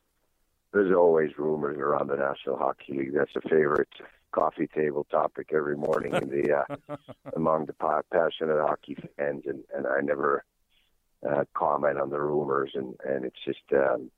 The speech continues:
Speaker 1: you know, when things, when, when things don't go so well and teams are struggling, uh, there's always rumors, and, and that's just the nature of the business, and, and that's why there's a lot of, uh, fantasy trades going on all the time, and there's a lot of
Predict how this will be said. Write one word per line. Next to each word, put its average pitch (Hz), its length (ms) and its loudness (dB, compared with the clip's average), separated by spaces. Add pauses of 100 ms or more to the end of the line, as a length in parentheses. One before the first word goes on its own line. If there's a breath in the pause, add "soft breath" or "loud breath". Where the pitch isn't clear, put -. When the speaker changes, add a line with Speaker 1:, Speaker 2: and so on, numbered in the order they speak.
(120)
Speaker 1:
you 64 120 -6
know, 69 100 -2
when 71 200 2
things, 82 360 2 (400)
when, 82 320 4
when 82 220 4
things 101 400 4
don't 101 240 6
go 95 160 6 (100)
so 95 80 6
well 90 400 6
and 80 160 -2
teams 85 260 -6
are 78 140 -10
struggling, 85 540 0 (680)
uh, 71 180 -6
there's 73 180 -2
always 80 420 4
rumors, 71 540 -2
and, 67 200 -4 (160)
and 67 120 -6
that's 65 160 2 (200)
just - 200 -2
the 71 40 0
nature 71 400 2
of 69 80 4
the 69 60 -4
business, 76 500 0
and, 69 200 -2 (640 soft breath)
and 69 420 2
that's 73 240 2
why 76 200 6
there's 73 220 0
a 73 60 2
lot 73 180 4
of, 76 140 0 (120)
uh, 73 200 2 (560)
fantasy 92 520 2
trades 98 400 2
going 95 320 4
on 95 280 2
all 92 160 0
the 90 80 -6 (100)
time, 92 420 0
and 82 160 -8
there's 82 120 -12
a 82 40 2
lot 90 160 2
of 90 60 -4